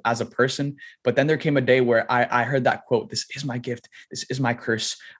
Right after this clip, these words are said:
I am Spider-Man." And I, I internalized that for myself. I started to view the things that made me different as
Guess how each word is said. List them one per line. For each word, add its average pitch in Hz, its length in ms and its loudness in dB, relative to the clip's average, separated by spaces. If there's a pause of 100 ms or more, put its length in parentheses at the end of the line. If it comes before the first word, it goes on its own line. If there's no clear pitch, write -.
I 131 420 0
am 123 220 2
Spider-Man." 117 720 0 (340)
And 131 140 2
I, 131 260 4
I 127 120 4
internalized 135 560 2
that 123 180 2
for 131 80 -2
myself. 123 520 2 (720)
I 120 100 0
started 147 260 2
to 147 80 0
view 135 240 4
the 135 80 6
things 139 320 0
that 131 200 2
made 131 160 2
me 131 140 2
different 131 400 2 (340)
as 120 360 2